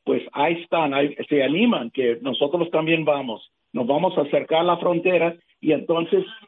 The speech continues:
esos secuestros también, hay mucho más secuestros que están ocurriendo, pero las familias no reportan esos secuestros porque tienen miedo que ellos mismos también van a ser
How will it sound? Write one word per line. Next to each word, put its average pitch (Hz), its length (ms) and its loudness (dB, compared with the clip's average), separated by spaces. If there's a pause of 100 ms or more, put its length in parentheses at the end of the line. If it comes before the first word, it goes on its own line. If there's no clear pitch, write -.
(100)
esos 175 380 0
secuestros 214 640 -2
también, 190 380 0
hay 165 140 0
mucho 233 280 -2
más 233 220 2
secuestros 196 500 0
que 147 80 -8
están 180 200 -2
ocurriendo, 190 600 0 (240)
pero 165 200 2
las 147 260 -2
familias 175 640 -6
no 147 160 -2
reportan 196 640 0
esos 143 220 -8
secuestros 135 560 -4
porque 131 220 -2
tienen 180 320 -4
miedo 170 400 0 (220)
que 143 80 4
ellos 160 220 2
mismos - 340 -6
también 160 320 0
van 147 160 2
a - 40 -16
ser 160 120 0